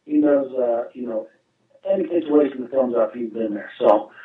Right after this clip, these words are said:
everybody kinda looks to him, and when he's healthy, we're, we're a completely different team with him at third base. You know, we're batting in the middle of the order. He, he, he's just a, a, a consummate pro that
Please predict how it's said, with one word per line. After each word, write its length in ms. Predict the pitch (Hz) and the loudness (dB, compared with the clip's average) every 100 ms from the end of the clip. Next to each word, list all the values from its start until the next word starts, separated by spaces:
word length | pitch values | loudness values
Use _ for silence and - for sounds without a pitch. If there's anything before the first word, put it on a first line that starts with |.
| - - - _ - | -20 -20 -20 _ 0
everybody 400 | 170 175 160 147 | 6 8 8 6
kinda 300 | 147 143 135 | 6 4 4
looks 280 | 127 139 - | 2 0 -2
to 60 | 123 | -4
him, 300 | 135 135 120 | 0 0 0
and 120 | 110 _ _ _ _ _ - | -10 _ _ _ _ _ -12
when 240 | 139 135 | -8 -6
he's 120 | 147 | -6
healthy, 520 | 143 135 131 123 120 - _ | 0 0 0 -6 -8 -14 _
we're, 300 | - - 131 | -12 -12 -6
we're 160 | 127 | -6
a 20 | 120 | -4
completely 460 | 135 151 151 131 | -6 -2 0 0
different 320 | 120 117 107 | 0 -4 -8
team 360 | 123 117 117 113 - | -6 -4 -4 -8 -10
with 160 | 120 110 | -8 -4
him 200 | 123 113 | -2 -4
at 80 | - | -2
third 260 | 117 110 | 0 2
base. 320 | 113 113 113 - _ _ _ _ _ _ 127 | 4 4 4 -2 _ _ _ _ _ _ -8
You 160 | 117 | -6
know, 80 | 98 | -6
we're 220 | 98 - - _ - _ | -6 -10 -12 _ -20 _
batting 320 | 139 123 127 117 | 4 6 6 2
in 120 | 117 | -2
the 60 | |
middle 240 | 113 120 117 | 0 0 0
of 60 | |
the 100 | 110 | 0
order. 340 | 113 113 107 104 | 0 -2 -4 -8
He, 360 | 123 117 107 107 _ _ _ _ _ _ _ _ - | -8 -6 -8 -10 _ _ _ _ _ _ _ _ -10
he, 220 | 131 - | -10 -8
he's 220 | 123 117 | -10 -6
just 240 | 123 117 113 | -2 -2 2
a, 300 | 110 104 - - | 2 0 -4 -8
a, 520 | 107 101 - _ 113 | -6 -6 -10 _ -10
a 40 | |
consummate 560 | 107 131 120 120 110 - | 4 6 6 2 -6 -4
pro 300 | 120 110 101 | -2 -2 -2
that 200 | 98 | -6